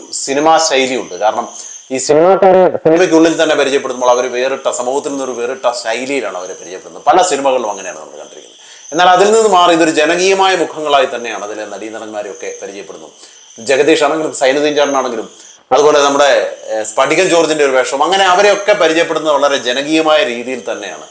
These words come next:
ആ സിനിമയിൽ അവതരിപ്പിച്ചു പോരുന്നത്. അങ്ങനെ അതിനകത്ത് ഉപയോഗിക്കപ്പെട്ടിരിക്കുന്ന എല്ലാവർക്കും എല്ലാ മെറ്റീരിയൽസിനും ഭയങ്കര പ്രാധാന്യം കമൽ എന്ന സംവിധായകൻ നൽകിയിട്ടുണ്ട്. അത് ഭയങ്കര രസകരമായിട്ടാണ് ആ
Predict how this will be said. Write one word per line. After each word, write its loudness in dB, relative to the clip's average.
ആ -2
സിനിമയിൽ -4
അവതരിപ്പിച്ചു -6
പോരുന്നത്. -16
അങ്ങനെ 4
അതിനകത്ത് 4
ഉപയോഗിക്കപ്പെട്ടിരിക്കുന്ന 4
എല്ലാവർക്കും 4
എല്ലാ 0
മെറ്റീരിയൽസിനും -4
ഭയങ്കര -6
പ്രാധാന്യം -2
കമൽ -8
എന്ന -12
സംവിധായകൻ -12
നൽകിയിട്ടുണ്ട്. -8
അത് 0
ഭയങ്കര 2
രസകരമായിട്ടാണ് -4
ആ -18